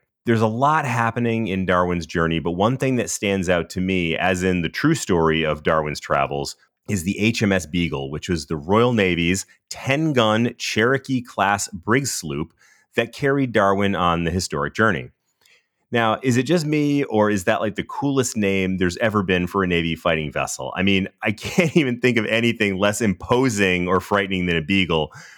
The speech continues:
which makes it so charming that they'd use that name for a warship, right? So it turns out that the Royal Navy actually has a long history of naming ships after animals and, um, dog breeds in particular.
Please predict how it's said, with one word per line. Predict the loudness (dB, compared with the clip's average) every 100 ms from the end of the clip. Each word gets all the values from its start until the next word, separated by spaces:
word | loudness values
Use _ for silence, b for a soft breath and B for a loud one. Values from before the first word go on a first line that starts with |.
| B -2
which | 0 2
makes | 0 0
it | 0
so | 0 0
charming | 2 2 2 2
that | 0 0
they'd | 0
use | 2 2
that | 0 0
name | 0 0
for | 0 0
a |
warship, | 2 2 0 -4 -4
right? | -2 -2 -4 b b b b b
So | 0 0 -2 -6
it | -4
turns | 0 0 2
out | 2 0
that | -4 -4
the |
Royal | 0 2 2
Navy | 2 0 -2
actually | -2 -2 -2 -2 -2
has | -2 0 0
a |
long | 0 2 2 2
history | -2 -2 -4 -2 0 -2
of | -2
naming | -2 0 -4
ships | -2 -4 -2
after | -4 -4 -4 -2
animals | 0 0 -2 -4 -6 -6
and, | -2 0 -2 -2
um, | -4 -4 0
dog | 0 0
breeds | -4 -10 -10
in | -12
particular. | -8 -4 -2 -4 -8